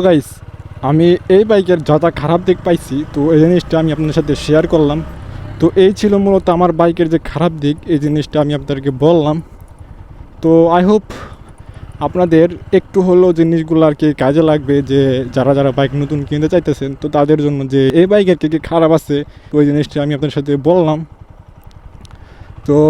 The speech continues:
ভিডিওটা যদি ভালো লাগে, অবশ্যই একটা সাবস্ক্রাইব করে দিবেন and ভিডিওতে একটা লাইক করে দিবেন, আর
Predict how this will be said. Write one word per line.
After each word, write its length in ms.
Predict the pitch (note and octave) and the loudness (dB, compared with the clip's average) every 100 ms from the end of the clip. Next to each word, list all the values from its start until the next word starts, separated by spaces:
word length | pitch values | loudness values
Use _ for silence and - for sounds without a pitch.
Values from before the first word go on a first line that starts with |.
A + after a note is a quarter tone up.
| D3+ D3+ D3 C3+ | 4 2 0 0
ভিডিওটা 260 | E3 A3 G3+ | 2 2 0
যদি 140 | G3+ F#3+ E3+ | 0 0 2
ভালো 140 | F3+ F#3 | 2 2
লাগে, 200 | F3 E3 F3 | 4 2 2
অবশ্যই 340 | E3+ E3 - E3 | 2 -2 0 0
একটা 120 | E3 - | 0 -2
সাবস্ক্রাইব 360 | D#3 - D#3+ D3+ | -4 0 -2 2
করে 100 | D#3+ D3 | 0 0
দিবেন 200 | C#3+ C#3+ C#3 - - - D3 | 0 0 -4 -10 -16 -6 -2
and 140 | C#3+ - C3 | -2 -4 0
ভিডিওতে 280 | D3 D#3 D3+ | 2 2 0
একটা 120 | C#3+ C#3 C3+ | 0 0 0
লাইক 140 | E3 - | 0 0
করে 120 | F3+ D#3+ | 2 2
দিবেন, 220 | C#3+ C#3+ F#3 - - - - - - - - - - - - C#3 | 0 -2 -4 -14 -20 -20 -20 -20 -20 -20 -20 -20 -20 -20 -14 -10
আর 340 | C3 C3 C3+ | -6 -4 -4